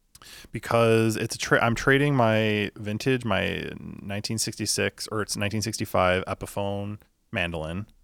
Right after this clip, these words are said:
which was still a Gibson factory. It was when it was still the Gibs-, just a Gibson, but with Ep-, when Epiphone, you know, was a separate brand sort of still. Um, and I'm trading that for a Nord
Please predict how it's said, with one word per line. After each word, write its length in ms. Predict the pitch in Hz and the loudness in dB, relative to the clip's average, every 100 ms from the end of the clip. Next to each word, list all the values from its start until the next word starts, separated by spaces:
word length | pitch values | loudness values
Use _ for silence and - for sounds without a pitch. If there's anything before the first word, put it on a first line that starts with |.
| _ - | _ -6
which 200 | 107 - | -2 0
was 340 | 113 101 - - 104 | 0 0 -2 -4 -6
still 320 | - - 98 | -2 0 0
a 40 | |
Gibson 320 | 92 90 92 | 0 -4 -4
factory. 400 | 90 90 82 87 | -2 -2 -2 -2
It 40 | 87 | -4
was 180 | 87 - | -4 -4
when 140 | 107 | -2
it 60 | 98 | 0
was 120 | 92 | 2
still 180 | - 104 | 4 4
the 140 | 98 | 2
Gibs-, 240 | 92 87 | -2 -4
just 240 | - 110 - | 0 -2 0
a 40 | |
Gibson, 440 | 82 80 - 78 80 | -4 -4 -4 -4 -4
but 200 | 80 80 | -4 -4
with 180 | 85 - | -8 -8
Ep-, 100 | - - | -10 -8
when 120 | 85 | -6
Epiphone, 560 | 78 - - 80 76 - - | -6 -10 -10 -8 -10 -14 -14
you 100 | 73 | -12
know, 200 | 60 - - | -12 -12 -12
was 140 | - 80 | -10 -6
a 40 | |
separate 320 | - 76 - | -6 -6 -8
brand 260 | - 73 76 | -10 -10 -8
sort 180 | - 64 | -8 -10
of 80 | - | -10
still. 320 | - 71 - _ - - - - | -8 -8 -10 _ -20 -20 -20 -8
Um, 480 | 90 80 76 73 71 _ _ _ - - _ _ | -4 -4 -6 -10 -18 _ _ _ -20 -20 _ _
and 500 | 104 101 98 98 98 | -6 -4 -2 -2 -2
I'm 80 | 92 | -4
trading 360 | - 117 120 107 | 0 4 4 6
that 320 | 95 95 - | 4 4 0
for 560 | - 95 92 92 90 87 | -2 -2 0 0 0 -2
a 120 | 90 | -4
Nord 640 | 90 90 90 90 87 85 | -6 -4 -2 -2 -2 -4